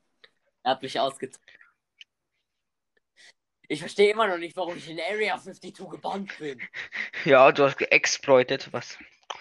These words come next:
Speaker 2: Ach, da.
Speaker 1: Ja, klar, Digga. Ich versuche es nochmal reinzukommen. Digga, wahrscheinlich, Alter, ich und Hacken.
Speaker 2: Kennt man.
Speaker 1: Digga, wahrscheinlich, Alter.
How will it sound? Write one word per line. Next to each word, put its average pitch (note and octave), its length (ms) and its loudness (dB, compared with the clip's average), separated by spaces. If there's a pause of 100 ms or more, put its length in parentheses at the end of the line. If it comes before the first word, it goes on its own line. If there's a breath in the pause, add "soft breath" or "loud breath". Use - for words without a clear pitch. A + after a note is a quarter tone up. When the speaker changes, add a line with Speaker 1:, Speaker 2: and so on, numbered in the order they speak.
(500 loud breath)
Speaker 2:
Ach, - 140 -20
da. - 180 -12 (2000 soft breath)
Speaker 1:
Ja, B2 180 -12
klar, C#3+ 280 -8
Digga. B2 340 -10 (1120)
Ich B2+ 100 -18
versuche D#3+ 300 -8
es D#3 120 -12
nochmal D3+ 320 -10
reinzukommen. A#2+ 640 -12 (640)
Digga, A#2+ 240 -8
wahrscheinlich, C3 760 -8
Alter, A#2+ 240 -8
ich C3 140 -10
und B2 180 -12
Hacken. B2+ 280 -6
Speaker 2:
Kennt A2 160 -16
man. B2 240 -6 (540)
Speaker 1:
Digga, B2+ 280 0
wahrscheinlich, D3 840 -4
Alter. A#2+ 380 -4